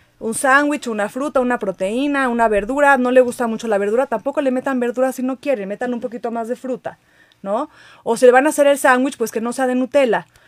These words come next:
que sea de queso, este, o sea, tratar como de, de ir buscando dentro de casa alimentos y de vez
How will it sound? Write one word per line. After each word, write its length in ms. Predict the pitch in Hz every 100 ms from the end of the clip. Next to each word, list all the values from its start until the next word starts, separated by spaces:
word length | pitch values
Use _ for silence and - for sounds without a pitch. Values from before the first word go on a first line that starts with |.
| _ _ _
que 80 | 220
sea 200 | 220 240
de 120 | 254
queso, 560 | - 277 262 - 185 175 185
este, 640 | 175 160 - 185 185 180
o 40 |
sea, 160 | - 226
tratar 460 | 226 240 - 294 -
como 300 | 349 269 202
de, 200 | 202 175
de 100 | 220
ir 120 | 233
buscando 420 | 269 - 214 240 196
dentro 300 | 202 190 202
de 120 | 190
casa 280 | 226 226 262
alimentos 840 | 214 196 202 202 240 392 - - _ _ _ _ -
y 200 | 320 269
de 160 | 269
vez 220 | 311 415